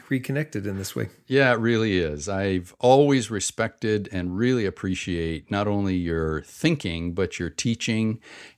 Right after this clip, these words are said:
Speaker 2: and, uh, the in-, the integrity that you bring to leadership. So thank you, Scott, and thank you for being with me on this podcast. Um, I'm glad that the Church of the Nazarene had the wisdom to elect you to this high office.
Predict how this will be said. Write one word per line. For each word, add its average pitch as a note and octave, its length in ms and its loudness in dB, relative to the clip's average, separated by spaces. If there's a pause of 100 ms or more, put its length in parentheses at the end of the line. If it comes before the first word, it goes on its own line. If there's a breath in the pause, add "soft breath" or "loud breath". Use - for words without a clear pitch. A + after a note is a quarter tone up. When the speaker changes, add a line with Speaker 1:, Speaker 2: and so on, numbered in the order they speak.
Speaker 2:
and, F2+ 580 0
uh, F2 160 0
the F2+ 180 -2
in-, F#2 260 0
the F#2+ 280 -2
integrity F#2 640 -2
that D#2+ 180 -12
you F2 80 -4
bring F2 380 -2
to E2+ 100 -4
leadership. D#2+ 640 -2
So E2+ 400 0 (280 loud breath)
thank A2 340 0
you, D2+ 140 -4
Scott, D2 480 -6
and E2 200 -2
thank A2 300 0
you F#2+ 140 0
for D#2+ 560 -2 (160)
being F2+ 400 0
with G2+ 240 -2
me G2 160 0
on E2+ 220 -2
this F2 420 -2 (420 loud breath)
podcast. G2+ 1000 -2
Um, D#2+ 480 -2
I'm E2+ 300 -2
glad C3 680 0
that F#2 180 -4
the F2+ 80 -10
Church G#2+ 280 -2
of G2+ 60 -4
the G2 80 -2
Nazarene F#2+ 460 0
had F#2+ 160 -2
the F2 80 -4
wisdom F#2 340 0
to E2+ 140 -4
elect F#2 260 -2
you F#2 80 0
to F2 80 0
this D2+ 300 -2
high G2 320 -2
office. - 720 -2